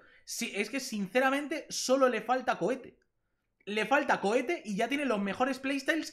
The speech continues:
que podría tener un jugador de ataque. O sea, tiene mejores playstyles que Mbappé, que Vinicius y que toda esta gente. Obviamente Mbappé y Vinicius van a ser mejores, pero para que os hagáis una idea de una carta que os va a costar descarte,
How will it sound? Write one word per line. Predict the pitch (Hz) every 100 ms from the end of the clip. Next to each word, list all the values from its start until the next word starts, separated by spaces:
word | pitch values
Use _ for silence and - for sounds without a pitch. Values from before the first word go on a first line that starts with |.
| -
que | 226
podría | 214 302 247 277 269
tener | 277 294
un | 262
jugador | 247 220 269
de | 240
ataque. | 226 220 - -
O | _ _ _
sea, | - 156 -
tiene | 226 285
mejores | 285 262 269
playstyles | 269 262 269 311 302 -
que | 196
Mbappé, | 180 156 220 294 330
que | 240 165
Vinicius | 156 214 277 294 320 339 - - _
y | 180 165
que | 156
toda | 180
esta | 185 147
gente. | 180 131
Obviamente | 110 120 123 151
Mbappé | 160 107 120
y | 135
Vinicius | 131 151 185
van | 151 143
a |
ser | 156
mejores, | 147 147 175 196 - - -
pero | 165 160
para | 156 151
que |
os | 147
hagáis | 147 185
una | 202
idea | 208 170
de | 139
una | 165 170
carta | 160 123
que | 110
os | 131
va |
a | 156
costar | 156 160 143 -
descarte, | 135 139 - 175 180 240